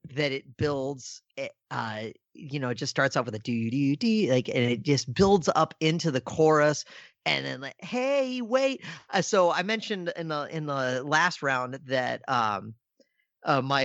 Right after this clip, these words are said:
unfortunate channeling of, of Polly before I corrected myself, but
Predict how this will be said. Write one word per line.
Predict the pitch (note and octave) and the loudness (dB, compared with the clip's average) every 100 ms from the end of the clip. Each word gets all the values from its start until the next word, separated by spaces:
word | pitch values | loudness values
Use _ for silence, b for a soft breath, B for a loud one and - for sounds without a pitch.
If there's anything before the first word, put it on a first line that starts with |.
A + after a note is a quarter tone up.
| C3+ | 0
unfortunate | C#3+ - E3+ E3 D3+ C#3 | -4 -4 -2 -2 -4 -6
channeling | - D#3 C#3+ C3 B2+ B2 | -4 -2 -2 -2 -6 -8
of, | A#2 - - | -10 -10 -8
of | A2+ A2 | -8 -8
Polly | - D3+ C#3 A#2+ | 0 2 2 -2
before | A2+ - C3 B2 | -8 -8 -4 -4
I | A#2 | -6
corrected | B2 B2 C3+ - | -6 -4 -4 -6
myself, | A2 A2 - G2+ - - | -10 -8 -8 -8 -10 -6
but | A#2 | -4